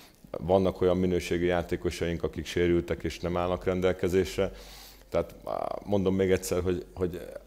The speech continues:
azért ez nem, ez a hét nem arról szólt, hogy most mi azokat a, az apró hibákat, ami a, a csapatban benne van, azt mi ki fogjuk tudni javítani. Ö, de dolgoztunk rajta.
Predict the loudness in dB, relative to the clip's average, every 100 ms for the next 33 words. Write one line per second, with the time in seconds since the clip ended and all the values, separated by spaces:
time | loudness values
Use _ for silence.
0 | -16 -8 2 6 6 6 2 2 2 6
1 | 6 6 6 8 8 4 2 0 0 0
2 | -2 -4 -2 2 4 2 0 0 2 2
3 | -2 -16 -20 -14 0 4 4 6 6 6
4 | 4 0 2 4 2 0 0 0 2 4
5 | 2 0 -4 0 -2 0 -2 -2 -4 -2
6 | -2 -4 -2 -2 2 2 2 0 0 -2
7 | -4 -8 -8 -4 -4 -2 -2 -4 -4 -2
8 | 0 0 0 0 0 -4 -16 -20 -20 -20
9 | -8 -4 -2 -4 -6 -8 -2 6 10 10
10 | 8 4 -2 2 4 4 2 0 -2